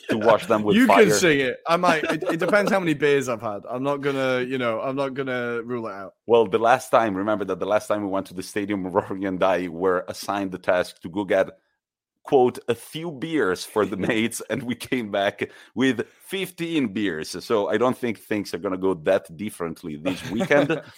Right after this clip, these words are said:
Speaker 2: <laughs>
Speaker 1: Inter Napoli, Bastoni and Darmian maybe will be playing. They, they've both gone through injuries, but they should,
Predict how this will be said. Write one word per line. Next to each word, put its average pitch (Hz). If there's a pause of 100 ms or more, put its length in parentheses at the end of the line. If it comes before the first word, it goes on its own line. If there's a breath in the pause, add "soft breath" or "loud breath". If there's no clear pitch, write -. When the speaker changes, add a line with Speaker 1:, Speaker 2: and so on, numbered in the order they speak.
(100)
Speaker 2:
<laughs> -
Speaker 1:
Inter 185
Napoli, 147
Bastoni 123
and 131
Darmian 117 (100)
maybe 113
will 101
be 90
playing. 123 (300 soft breath)
They, 92 (340)
they've 98
both 110
gone 95
through 92
injuries, 127
but 87
they 87
should, 110